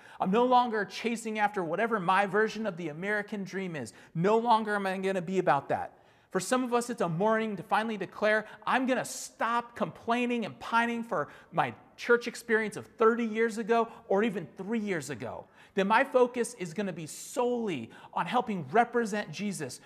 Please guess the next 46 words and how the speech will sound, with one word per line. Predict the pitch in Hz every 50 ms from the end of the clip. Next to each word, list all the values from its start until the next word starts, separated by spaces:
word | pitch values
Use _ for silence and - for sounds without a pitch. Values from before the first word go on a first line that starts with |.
| -
to | - - 247 247
as | 196 156
many | 170 165 170 185 214 247 254 254 247 233
people | 240 - - 247 240 - 226 226
as | 220 -
possible, | - - 196 165 185 185 - 185 151 147 117 98 - - - -
to | -
help | 240 240 240 240
as | - 220 175
many | 170 170 170 185 226 247 254 247 254 240 233
people | - - - 254 247 - - 220 220
as | 196 -
possible | - - - 196 190 202 196 - 180 180 151 131 - - - _
come | - 254 247 233
to | 247
experience | 226 - - - - - 262 247 226 214 -
the | - 175
hope | - - - 233 247 226 - - - - - -
and | 214 202
the | 196 165
joy | 147 - 131 240 240 233 214 - - - -
and | - 208 202
the | 185
peace | 196 - - - 254 247 240 226 -
that | - 208 180
is | 175 165
found | - - - 226 226 226 220 208
in | 190
the | 185 180
abundant | 160 151 139 - - 240 247 254 254 247 247 - -
and | 208 196 190 196
new | 220 233 233 214
life | 196 208 208 214 208 208
that | 214 185
is | 175 - -
offered | 165 185 190 185 208 196
in | 185 170
Jesus. | 151 - 185 185 175 143 147 123 - - - - - - -
I | - 214 247 262
want | 254 240 247 240 220 - 185
my | 202 185 - 208
life | 165 175 190 208 202 214 214 220 214 - - - - -
to | - 160
count | - - - - 226 226 214 - -
for | 180 156
that, | 139 160 202 208 202 180 -